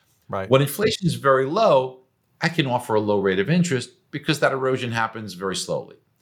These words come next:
Speaker 2: But now inflation's gone on a year-over-year basis from less than one and a half percent to currently eight point six percent, as measured by the Consumer Price Index. That changes the game.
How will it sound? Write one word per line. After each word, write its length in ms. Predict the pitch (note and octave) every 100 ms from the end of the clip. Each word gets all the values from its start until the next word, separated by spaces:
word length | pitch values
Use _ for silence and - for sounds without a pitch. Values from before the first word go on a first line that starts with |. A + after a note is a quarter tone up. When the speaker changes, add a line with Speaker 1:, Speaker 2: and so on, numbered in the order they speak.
| _ _ _ _
Speaker 2:
But 140 | G#2+ G#2+
now 320 | C3 F3+ C#3
inflation's 640 | A#2 - B2+ B2+ A#2+ G#2
gone 220 | A2+ G#2+
on 100 | G2+
a 40 | G2
year-over-year 500 | G2+ A2 G2 G2 F#2+
basis 420 | A#2 C3+ - G2+
from 220 | - F2
less 380 | F#2+ A2 E3+ -
than 220 | B2 A2
one 140 | G#2 G2
and 80 |
a 40 | F#2+
half 260 | F#2+ F2+
percent 400 | F2+ - F2 F2
to 80 | -
currently 420 | - A#2 G#2+ G2 -
eight 200 | A2+ -
point 220 | F#2+ F2
six 300 | - G#3+ G#3+
percent, 440 | - G#2+ G#2 G2+ - _ _ -
as 140 | F2
measured 340 | F2 G2 F2+ F2+
by 120 | F2+
the 80 | -
Consumer 420 | F#2 F2 F2+ F2+
Price 300 | F2 F2 -
Index. 400 | F2 E2+ F#2+ - _ _ _ _ _ _ -
That 240 | C#3 B2+
changes 500 | - B2 F#2+ F#2+ G2+
the 60 | A#2
game. 440 | A2 F#3 D#3+ E2+